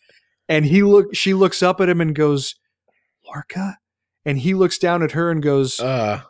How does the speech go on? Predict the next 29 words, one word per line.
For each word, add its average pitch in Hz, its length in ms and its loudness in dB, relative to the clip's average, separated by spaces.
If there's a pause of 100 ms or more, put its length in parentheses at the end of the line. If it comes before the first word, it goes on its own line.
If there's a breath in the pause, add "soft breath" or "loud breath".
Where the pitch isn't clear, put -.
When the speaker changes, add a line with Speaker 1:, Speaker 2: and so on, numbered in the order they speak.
(100)
Speaker 1:
"Who 127 120 -6
the 123 140 -4
hell 120 220 -4
are 101 80 -6
you?" 98 400 -8 (1600 soft breath)
And 220 160 0
I 240 120 6
would 233 200 2
just 208 240 -2
love 247 760 0
something 160 500 -4
like 131 280 -8
that 113 260 -8
to 120 100 -6
happen. - 520 -10 (320)
I 180 100 0
would 185 200 4
just 156 200 -4
love 135 280 -2
it. - 120 -18 (140)
And, 175 580 0 (560)
I 156 40 -2
mean, 160 120 2
there's 160 220 4
so, 196 320 2
there's 165 220 0
so - 120 -8
much 175 240 -2
potential 131 640 -6